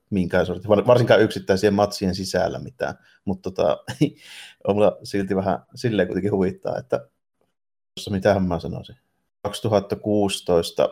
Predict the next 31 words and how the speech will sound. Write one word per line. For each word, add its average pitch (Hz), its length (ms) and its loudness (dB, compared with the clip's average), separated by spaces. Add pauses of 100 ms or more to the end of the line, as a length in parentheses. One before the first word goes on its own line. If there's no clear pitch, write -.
(220)
eteenpäin, 85 540 0
niin 90 100 -2
mä 90 160 4
en 85 120 2
oo 85 60 2
kuitenkaan 87 500 2
juuri 87 260 0
seurannut 85 440 0
V 87 240 0
V 95 40 -4
E:tä 87 260 -2
muuta 92 200 -6
kuin - 140 -6
ihan 87 220 0
tosi, 90 580 0
tosi 95 300 4
niinku 82 220 -6 (320)
pintapuolisesti. 85 1000 0
Et - 120 -8
tota, - 320 -4 (600)
mä, 110 80 2 (220)
mä 95 100 4
just 85 140 0
tässä - 180 -4
naureskelin, 90 720 2
muistaakseni 95 380 2
sanoin 95 300 4
sullekin, 98 580 0
oliko 107 180 0
se - 60 -6
tässä - 220 -4